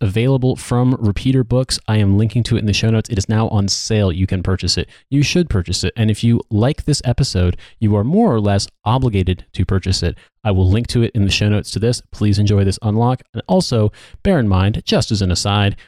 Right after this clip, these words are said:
we have some Johannes Vonk themed t-shirts. They are also on sale now. Pre-sale is going on until Wednesday, the seventeenth of November. So if you want those shirts, make sure you click on that link in the show notes as well.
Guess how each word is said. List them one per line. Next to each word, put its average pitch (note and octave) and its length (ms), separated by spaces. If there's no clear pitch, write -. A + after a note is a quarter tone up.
we C#3+ 200
have A#2+ 200
some A2 240
Johannes G#2 400
Vonk G2 360
themed G2+ 520
t-shirts. D3+ 640
They A2+ 220
are F#2+ 160
also G#2+ 380
on G#2 180
sale G2+ 200
now. G#2+ 380
Pre-sale C3+ 400
is A2+ 80
going A#2+ 240
on A2+ 220
until G2+ 500
Wednesday, A2 800
the G2+ 100
seventeenth G2+ 720
of F#2+ 100
November. G2 600
So - 100
if G2+ 100
you F#2+ 80
want A2 200
those A2+ 160
shirts, - 520
make G2 380
sure G#2+ 240
you G#2 160
click - 240
on G#2+ 160
that G#2 220
link G#2+ 240
in A2 100
the G#2+ 80
show G2 200
notes F#2+ 280
as F2+ 240
well. D#2 320